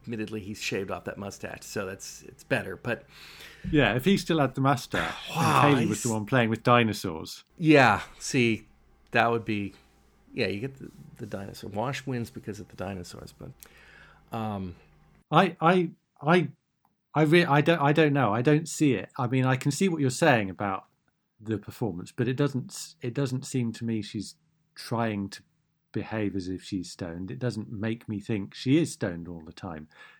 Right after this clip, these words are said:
Speaker 2: It's just that she's
Speaker 1: I'd like to see the actress in some other part.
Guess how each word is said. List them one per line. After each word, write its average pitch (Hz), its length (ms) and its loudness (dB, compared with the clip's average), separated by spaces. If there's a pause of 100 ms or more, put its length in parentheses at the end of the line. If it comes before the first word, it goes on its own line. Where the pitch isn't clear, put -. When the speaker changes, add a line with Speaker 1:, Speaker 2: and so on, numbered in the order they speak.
(120)
Speaker 2:
It's - 180 -14
just - 640 -6 (100)
that 113 220 -8
she's 101 500 -4 (560)
Speaker 1:
I'd 165 180 -10
like 190 180 -2
to 151 80 -12
see 151 160 -8
the 123 140 0
actress 123 380 -6
in 120 80 -6
some 110 220 -6
other 107 160 -4
part. - 360 -10